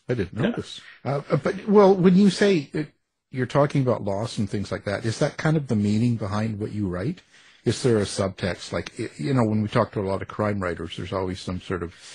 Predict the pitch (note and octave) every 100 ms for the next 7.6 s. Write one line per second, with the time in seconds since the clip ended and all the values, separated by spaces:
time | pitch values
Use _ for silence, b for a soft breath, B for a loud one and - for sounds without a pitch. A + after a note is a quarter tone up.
0 | - E2 F#2+ F#2+ - F#2 F2+ - - b
1 | b b _ _ _ - G#2 G2+ G2 F2+
2 | F2 - G#2 - G2+ F2 - - G2 F#2
3 | F2+ - F2 F2 F2 - F#2 - D#2+ D#2+
4 | G2 G2 E2+ - _ _ _ G2 E2+ F2
5 | A2 A2 - F#2+ G2+ G2+ G2 - G2 F2+
6 | E2+ - F2 G#2+ G2 - E2 F2 F2 E2
7 | - F2 - F#2 E2